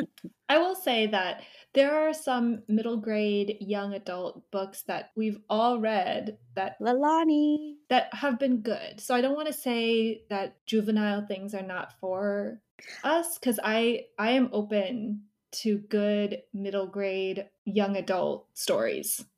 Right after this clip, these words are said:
Speaker 2: W-, I think we are as well. I think it's just romances are not what we would want to read in terms of Y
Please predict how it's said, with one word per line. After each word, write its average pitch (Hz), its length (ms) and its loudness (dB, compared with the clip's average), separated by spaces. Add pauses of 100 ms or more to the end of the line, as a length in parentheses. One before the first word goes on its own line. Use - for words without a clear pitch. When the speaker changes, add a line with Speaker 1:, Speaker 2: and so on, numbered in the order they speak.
(100)
Speaker 2:
W-, 220 240 -8
I 285 80 0
think 480 220 4
we 254 120 2
are 190 520 0 (200)
as 190 200 -4
well. 185 380 0
I 330 100 0
think 330 180 2
it's - 80 0
just 254 220 2 (180)
romances 180 760 2
are 170 100 -4
not 160 380 -4 (180)
what 190 340 0
we 180 280 -2
would 170 180 0
want 170 260 0
to 170 160 -4
read 170 380 -2
in 175 100 -4
terms 170 280 -4
of 175 100 -10
Y 185 200 0